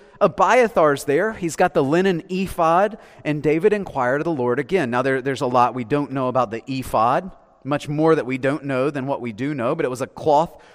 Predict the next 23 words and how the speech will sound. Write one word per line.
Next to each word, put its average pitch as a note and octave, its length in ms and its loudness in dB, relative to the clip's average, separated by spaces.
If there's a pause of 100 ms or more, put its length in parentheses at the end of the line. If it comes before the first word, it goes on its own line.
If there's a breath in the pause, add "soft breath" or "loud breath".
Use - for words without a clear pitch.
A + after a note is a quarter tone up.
(160 loud breath)
garment D3+ 460 2
that B2+ 160 -6
the A#2+ 60 -8
priest C3+ 420 -6
would G2 200 -10
wear, C3 320 -2
and A2+ 180 -6 (440 soft breath)
i-, A2+ 240 -8
as C#3+ 220 -6
the D3 80 -4
priest - 480 -4
wore D#3+ 400 2
that D3 280 0
garment, C#3+ 420 -4
it G#2+ 80 -4
was, G#2+ 380 -8
it C3+ 100 -4
was A#2 340 -8
a B2+ 100 -6
picture - 460 -6
of F3+ 80 -6
him A2+ 140 -6
having C3 320 -2